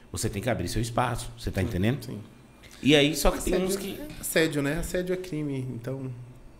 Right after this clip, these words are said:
Speaker 2: as pessoas precisam entender isso, sabe? Que assédio não é bom de nenhuma parte. Eu não posso te assediar, você não pode assediar uma mulher. Uma mulher não pode me assediar.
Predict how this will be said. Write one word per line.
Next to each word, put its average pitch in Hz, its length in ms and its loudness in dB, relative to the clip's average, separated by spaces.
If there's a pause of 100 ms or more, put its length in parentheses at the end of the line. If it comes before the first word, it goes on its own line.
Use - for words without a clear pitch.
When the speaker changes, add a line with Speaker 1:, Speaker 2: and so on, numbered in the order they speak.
(200)
Speaker 2:
as 147 120 -6
pessoas - 260 -6
precisam 147 340 -4
entender 143 300 0
isso, 107 240 -4
sabe? 127 240 -10
Que 135 120 -10
assédio 151 500 -4 (400)
não 151 180 0
é 151 60 2
bom 135 360 -2 (380)
de 120 160 -4
nenhuma 143 480 -2
parte. - 580 -8 (680)
Eu 123 100 4
não 110 140 -2
posso 110 300 -6
te - 80 -10
assediar, 107 520 -8
você - 160 -10
não 104 120 -8
pode 98 280 -10
assediar 101 340 -10
uma 101 80 -8
mulher. 101 320 -8 (380)
Uma 117 100 -2
mulher 110 360 -2
não 110 120 -8
pode 104 300 -8
me 107 140 -6
assediar. 104 440 -10